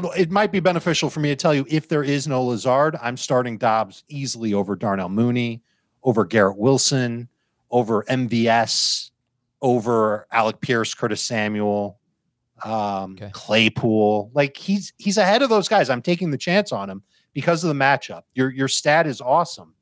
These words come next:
Speaker 1: It's totally legit, and it's just further evidence that Detroit, A, is having a hard time getting pressure on the quarterback, and B,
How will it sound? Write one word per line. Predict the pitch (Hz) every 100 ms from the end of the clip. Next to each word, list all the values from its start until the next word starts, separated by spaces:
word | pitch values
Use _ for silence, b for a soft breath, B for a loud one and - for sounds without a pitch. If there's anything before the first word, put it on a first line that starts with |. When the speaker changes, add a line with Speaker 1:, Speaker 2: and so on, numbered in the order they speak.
| _ _ -
Speaker 1:
It's | 139 -
totally | 156 165 170
legit, | 165 147 190 135
and | 117
it's | 117 -
just | 117 -
further | - 131 135 123
evidence | 147 113 104 -
that | 107 -
Detroit, | - 139 127 127 131
A, | 139 175 202 _ _ _
is | 120
having | 127 135
a | 135
hard | 135
time | 135 131
getting | 131 123
pressure | 110 120 120 123
on | 120
the |
quarterback, | - 110 107 101 -
and | 104 101
B, | 135 127